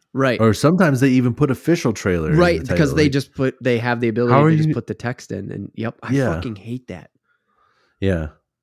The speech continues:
Speaker 2: It
Speaker 1: Yeah.
Speaker 2: just drives me nuts. And you're
Speaker 1: Me
Speaker 2: like,
Speaker 1: too.
Speaker 2: "Well, what the fuck is this then? So this is not real?"
Speaker 1: Right. And somehow, somehow going back to our last episode, again, back to episode eighty-two,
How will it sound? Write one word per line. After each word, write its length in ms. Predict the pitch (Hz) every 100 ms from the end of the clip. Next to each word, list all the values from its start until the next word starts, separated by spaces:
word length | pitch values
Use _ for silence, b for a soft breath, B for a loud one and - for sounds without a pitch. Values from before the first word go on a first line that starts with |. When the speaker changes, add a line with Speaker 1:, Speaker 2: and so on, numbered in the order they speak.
| -
Speaker 2:
It 60 | 101
Speaker 1:
Yeah. 120 | 95
Speaker 2:
just 280 | - 107 -
drives 340 | - 107 113 101
me 120 | 98
nuts. 440 | 95 107 - -
And 80 | 92
you're 60 | 120
Speaker 1:
Me 100 | 120
Speaker 2:
like, 100 | 107
Speaker 1:
too. 140 | 113
Speaker 2:
"Well, 80 | 120
what 240 | 143 165
the 100 | 135
fuck 440 | 110 - 160 139 -
is 200 | 156 131
this 180 | 110 -
then? 320 | 95 85 87
So 180 | 80 113
this 160 | 131
is 140 | 135 120
not 300 | 135 143 127
real?" 440 | 151 160 160 160 _
Speaker 1:
Right. 320 | 113 120 110 - -
And 100 | 113
somehow, 540 | 185 214 208 190 175 b b b b
somehow 460 | - 196 247 277 151 _ _ _ _ _ _ _ - 151
going 260 | 165 165 143
back 340 | 143 143 - _ _ _ -
to 120 | 139
our 120 | 120
last 260 | 113 113 127
episode, 340 | 139 131 117
again, 200 | 113 120
back 180 | 110 113
to 80 | 113
episode 320 | 113 113 113
eighty-two, 500 | 107 107 175 170